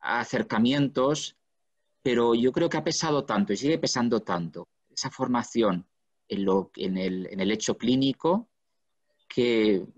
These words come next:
lo humanístico se queda siempre reducido a, a la anécdota. Creo que estamos en un tiempo nuevo, ahora que tanto se habla de, bueno, hace ya tiempo que se comenzó a hablar de humanización de la salud, y cuando se está haciendo esto,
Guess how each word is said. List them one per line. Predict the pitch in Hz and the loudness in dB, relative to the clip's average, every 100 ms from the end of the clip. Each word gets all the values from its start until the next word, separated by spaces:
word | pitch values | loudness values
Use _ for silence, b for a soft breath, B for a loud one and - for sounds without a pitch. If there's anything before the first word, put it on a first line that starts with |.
| - | -6
lo | 113 113 | 2 4
humanístico | 110 101 107 139 - 147 147 - 147 147 _ _ _ _ _ | 6 6 4 2 0 -2 -2 -2 0 -2 _ _ _ _ _
se | - - 113 98 | -14 -4 -4 -2
queda | 120 117 | 0 2
siempre | 113 117 113 | 2 0 0
reducido | 110 104 104 120 113 110 101 | 2 0 0 2 2 4 2
a, | 87 - _ _ | 0 -4 _ _
a | - 90 | -6 -2
la | 92 92 | 0 2
anécdota. | 104 104 98 85 - 85 _ _ _ _ _ _ _ - | 2 0 -2 -4 -4 -12 _ _ _ _ _ _ _ -6
Creo | 131 | -2
que | 135 | 0
estamos | 160 175 175 | 0 0 2
en | |
un | 156 139 | 0 0
tiempo | 147 131 117 | 0 2 4
nuevo, | 107 127 101 95 | 4 4 2 0
ahora | 104 110 | -4 -4
que | |
tanto | 107 120 123 | -2 -2 -2
se | 117 113 | -2 0
habla | 113 110 | 2 4
de, | 104 98 | 4 2
bueno, | - 110 85 | 0 -2 -4
hace | - 92 | -4 -4
ya | 98 | -4
tiempo | 104 113 104 | 0 0 0
que | 92 | -6
se | - | -6
comenzó | 98 95 113 | -2 -2 0
a | |
hablar | 113 107 | 0 2
de | |
humanización | 107 98 98 101 104 98 - 123 | 0 2 2 0 -4 -8 -2 -2
de | 104 | 0
la | 95 | -2
salud, | - 104 147 147 _ _ _ _ _ _ _ _ - | -4 0 0 -2 _ _ _ _ _ _ _ _ -2
y | 139 | -2
cuando | - 123 120 | 2 2 2
se | 113 | 0
está | - | -2
haciendo | 147 160 156 147 | -2 0 2 2
esto, | 147 - 160 165 | 0 0 0 0